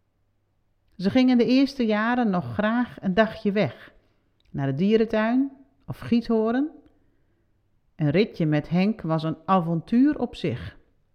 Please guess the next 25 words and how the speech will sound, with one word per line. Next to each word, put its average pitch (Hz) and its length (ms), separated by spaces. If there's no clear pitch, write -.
Als 190 220
er 208 60
iets 208 180
aan 185 140
de 175 100
kant 262 280
van 196 160
de 175 80
weg 269 220
lag, 285 400
moest 254 400
het 247 100
worden 208 260
opgepikt. - 640
En 196 120
als 202 180
hij 208 100
naar 196 180
het 190 120
stort 302 440
reed 165 380
met 196 200
een 190 60
volle 190 320
kar, - 400